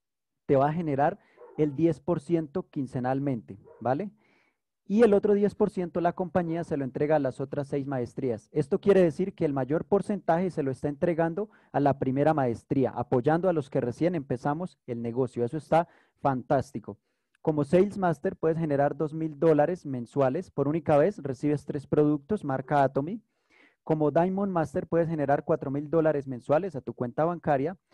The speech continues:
Por única vez recibes una tablet y tres productos Atomy. Como Sharon Rose Master generas diez mil dólares mensuales, recibes por única vez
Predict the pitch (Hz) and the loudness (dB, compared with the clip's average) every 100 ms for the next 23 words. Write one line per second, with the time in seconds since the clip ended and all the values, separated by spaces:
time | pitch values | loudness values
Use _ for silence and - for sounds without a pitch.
0 | _ - 143 180 175 165 165 208 147 147 | _ 0 2 2 2 4 4 0 -4 -4
1 | 139 135 113 _ 143 165 165 170 156 147 | 0 0 0 _ -6 -4 2 6 6 4
2 | 202 - _ _ _ 185 233 214 170 156 | 0 -4 _ _ _ 0 0 0 -2 0
3 | - 165 165 165 - 190 - - 147 139 | 0 2 4 2 2 -2 -2 0 2 2
4 | 117 107 _ _ _ _ - 160 156 147 | -4 -6 _ _ _ _ -6 -2 0 2
5 | 190 190 190 196 190 185 151 - 175 156 | 2 2 0 0 0 -2 -4 -4 -6 -6
6 | 143 156 - 127 135 123 - 156 180 147 | -6 -6 -10 -8 -6 -6 -6 -6 -6 -4
7 | 139 180 180 180 170 143 127 117 - 147 | 4 6 6 4 0 -6 -8 -8 0 2
8 | 127 151 - - 135 131 165 170 147 147 | 2 0 -10 -12 -10 -6 -6 -4 -4 -4
9 | 160 139 135 202 | -2 0 0 0